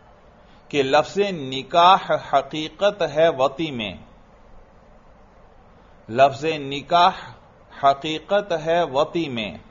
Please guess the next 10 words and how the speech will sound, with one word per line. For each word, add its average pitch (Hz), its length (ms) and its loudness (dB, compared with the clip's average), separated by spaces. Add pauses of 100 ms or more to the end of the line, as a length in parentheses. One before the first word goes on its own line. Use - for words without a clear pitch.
(1500)
और 135 280 6
मजाज 127 920 6
है 147 360 0
अक़द 139 460 2
में, 104 300 -6 (2250)
और 127 480 4
मजाज 143 760 6
है 160 360 2
अक़द 131 520 2
में। 107 480 -8